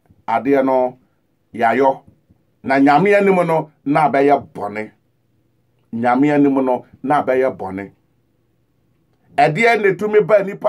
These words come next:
adwene mu? Na wotumi kɔfa malt bottle. Na wotumi di Guinness. Anaa nsade gu mu. Na wowɔ no.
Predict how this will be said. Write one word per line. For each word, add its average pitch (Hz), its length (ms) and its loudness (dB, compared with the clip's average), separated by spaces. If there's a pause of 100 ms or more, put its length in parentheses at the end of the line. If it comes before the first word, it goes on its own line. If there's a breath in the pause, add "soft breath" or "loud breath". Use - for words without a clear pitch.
adwene 175 220 -10
mu? 165 160 -14 (840)
Na 220 180 4
wotumi 220 360 0
kɔfa 214 460 2
malt 196 260 0 (120)
bottle. 170 440 -2 (960)
Na 208 420 2
wotumi 220 440 -2
di 226 100 -4
Guinness. 180 580 -4 (300)
Anaa 196 360 2
nsade 175 540 0
gu 208 120 0
mu. 175 220 -2 (120)
Na 190 200 2
wowɔ 214 420 2
no. 147 200 -8